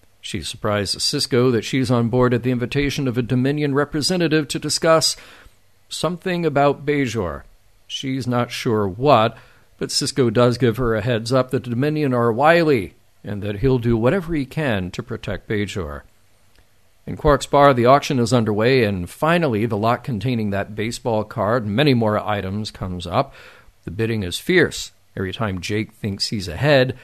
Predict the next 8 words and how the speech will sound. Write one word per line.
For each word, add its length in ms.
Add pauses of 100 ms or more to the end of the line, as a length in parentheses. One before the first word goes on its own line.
(160)
some 240
mysterious 520
stranger 480
in 80
the 80
crowd 340
outbids 500
him. 260